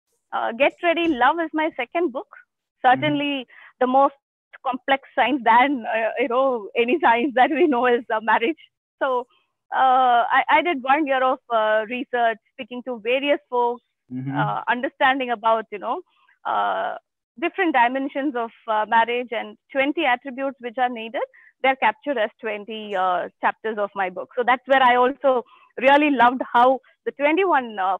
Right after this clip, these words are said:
Speaker 1: parts of your book, you know, were very beautifully thought through, and they were individual nuggets also.
Speaker 2: Thank you. Thank you. I think, yeah, I'm really looking forward to at least get the second book for sure <laughs> and need to learn more about the relationship management.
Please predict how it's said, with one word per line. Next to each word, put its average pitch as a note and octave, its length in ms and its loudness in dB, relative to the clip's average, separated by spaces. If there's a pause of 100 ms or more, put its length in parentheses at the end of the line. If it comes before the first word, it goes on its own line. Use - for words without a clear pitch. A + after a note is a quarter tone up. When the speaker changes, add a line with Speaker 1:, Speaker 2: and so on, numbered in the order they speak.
Speaker 1:
parts B3 240 0
of B3 160 -4
your B3+ 280 0
book, B3 240 -2 (580)
you B3 80 -10
know, C4 480 -2
were A#3 200 -4 (200)
very D4+ 140 0
beautifully C4 500 -6
thought G#3 260 -4
through, A3+ 200 -6 (520)
and A#3+ 200 -2
they B3+ 80 2
were B3+ 160 2
individual C4+ 520 -2
nuggets A3 380 -6
also. D#3+ 160 -18 (1160)
Speaker 2:
Thank D#3 260 -6
you. C#3 180 -8
Thank E3 280 -8
you. D3 80 0
I C#3+ 100 2
think, D3+ 300 -2
yeah, D3+ 240 -4 (340)
I'm C3+ 200 -6
really D#3 240 -2
looking D3+ 340 -4
forward C#3+ 400 -4
to D3 80 -4
at D3 160 -2
least F3 200 -6
get D3+ 240 -4 (360)
the C3+ 80 -10
second D3+ 480 -4
book E3+ 200 -8
for E3 160 -6
sure D#3+ 300 0 (260)
<laughs> - 480 -10
and C#3+ 160 0
need D3 200 -2
to D#3 80 -4
learn D3+ 280 0
more D3 300 -2
about D3 460 -4
the D3 100 -6
relationship D3 580 -4
management. D#3 520 -4